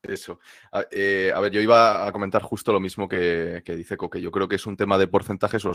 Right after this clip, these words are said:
o en los últimos, vamos a decir, yo qué sé, veinte, diez años, eh,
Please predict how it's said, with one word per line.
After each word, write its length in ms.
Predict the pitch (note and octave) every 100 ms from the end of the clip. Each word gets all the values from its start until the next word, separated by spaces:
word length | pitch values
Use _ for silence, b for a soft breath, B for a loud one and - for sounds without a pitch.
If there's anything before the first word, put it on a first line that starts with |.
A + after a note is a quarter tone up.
| -
o 340 | F2 F2 E2+ F2
en 80 |
los 160 | E2+ D#2+
últimos, 840 | F#2 F#2+ F#2+ F#2+ F#2+ F#2 - - _
vamos 200 | F#2 F#2
a 40 | F#2+
decir, 360 | - F#2+ F#2
yo 120 | F2
qué 80 | F2
sé, 160 | - F#2+
veinte, 420 | F2 F2 F#2 F2+
diez 240 | F2 E2+
años, 480 | G2 G2 F2+ F2 -
eh, 360 | E2+ F2 F2 -